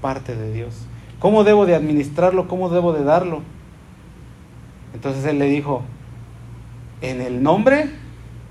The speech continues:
de Jesucristo de Nazaret". Ayer aprendimos esto, no sé si usted se recuerda. ¿Qué significa o qué quiere decir cuando decimos "en el nombre de, de Jesucristo"?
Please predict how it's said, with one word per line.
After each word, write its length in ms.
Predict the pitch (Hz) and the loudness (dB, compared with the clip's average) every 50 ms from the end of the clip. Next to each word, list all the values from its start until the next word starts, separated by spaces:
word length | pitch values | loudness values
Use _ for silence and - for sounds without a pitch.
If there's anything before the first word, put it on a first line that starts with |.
| - - - - - - - | -20 -20 -18 -20 -20 -16 -10
de 140 | - 127 120 | -8 -8 -6
Jesucristo 680 | 110 127 120 113 - 131 120 - 147 147 139 - 143 135 | -6 -6 -6 -6 -8 -8 -6 -6 -6 -6 -4 -4 -4 -4
de 80 | 127 | -4
Nazaret". 460 | 120 117 113 110 117 113 113 120 123 - - - - - - - - - | -4 -6 -8 -10 -10 -10 -10 -10 -10 -12 -16 -20 -20 -20 -20 -18 -6 -2
Ayer 280 | 131 127 143 180 208 | 0 4 6 6 6
aprendimos 640 | 220 214 185 175 170 170 170 196 208 196 185 - - | 6 6 4 2 2 2 4 2 2 2 2 2 2
esto, 260 | 180 180 180 - 165 | 2 2 2 0 -2
no 140 | 151 156 160 | -2 -2 -2
sé 140 | 160 175 165 | -4 -6 -6
si 100 | - 139 | -8 -6
usted 220 | - - 156 156 | -4 -4 -4 -4
se 100 | 160 160 | -4 -6
recuerda. 520 | 135 131 123 117 135 139 139 131 120 107 107 113 - - - - - - - - - - - - - - - - - - - - - - - - | -6 -6 -6 -4 -2 -2 -2 -2 -4 -8 -10 -12 -14 -16 -18 -18 -18 -18 -18 -18 -18 -18 -18 -18 -18 -18 -18 -18 -18 -16 -16 -18 -18 -18 -6 -4
¿Qué 120 | 165 165 | -2 -2
significa 920 | 160 202 180 170 156 143 - - 180 175 - 180 170 170 165 147 127 113 - - - - | 0 0 0 2 2 2 2 0 -2 0 2 4 4 4 4 0 -4 -8 -12 -16 -8 -6
o 160 | 127 123 120 | -6 -4 -2
qué 220 | - 170 165 165 | -2 -4 -4 -2
quiere 260 | 165 175 190 190 180 | 0 2 4 4 4
decir 380 | 170 156 139 - - 165 160 165 | 4 2 0 0 -2 -4 -2 -2
cuando 220 | 170 160 147 139 | 0 0 2 2
decimos 600 | 135 127 120 - - 160 160 160 147 135 - - - - | 2 0 0 -2 -4 -4 -2 -2 -2 -2 -4 -6 -10 -10
"en 220 | - 135 123 123 120 | -6 -6 -4 -2 -2
el 220 | 120 117 117 120 | -2 -2 -2 0
nombre 460 | 127 135 151 151 143 131 123 117 110 104 - - - - - - - - - | 0 0 0 2 2 0 0 0 -2 -6 -10 -14 -16 -16 -18 -18 -18 -18 -12
de, 160 | - 113 110 110 - - - - 120 | -10 -8 -8 -8 -8 -12 -12 -8 -6
de 120 | 113 107 | -6 -4
Jesucristo"? 680 | 110 117 110 - 117 110 - 117 123 - - - 110 | -4 -4 -6 -6 -8 -10 -8 -8 -10 -10 -12 -14 -14